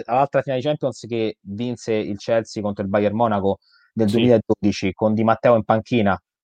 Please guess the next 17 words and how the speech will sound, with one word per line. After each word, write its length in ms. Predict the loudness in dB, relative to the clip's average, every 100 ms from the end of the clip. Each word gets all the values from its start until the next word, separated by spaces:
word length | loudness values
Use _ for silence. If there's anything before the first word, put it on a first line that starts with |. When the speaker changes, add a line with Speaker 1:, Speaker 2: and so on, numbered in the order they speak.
| -6
Speaker 1:
un 100 | -2
Chelsea 540 | 6 6 6 -2 -2
che 260 | 2 4 4
molto, 760 | 2 6 6 6 2 2 2 2
molto 380 | 2 2 2
pragmatico 840 | 0 2 2 0 0 -2 -2 0 0
e 140 | -2
concreto, 720 | -6 -6 -2 0 0 2 0 0 _ _ -2
ma 80 | -2
sicuramente 760 | -2 -2 0 -2 -4 -4 -4 -4
faceva 260 | -6 -2
un 100 | -2
calcio 440 | 2 2 2 0 -2
che, 300 | -2 -4 -6 -12 -8
mm, 100 | -8
insomma, 460 | -4 -2 0 -2
eh, 560 | -4 -2 0 0 -2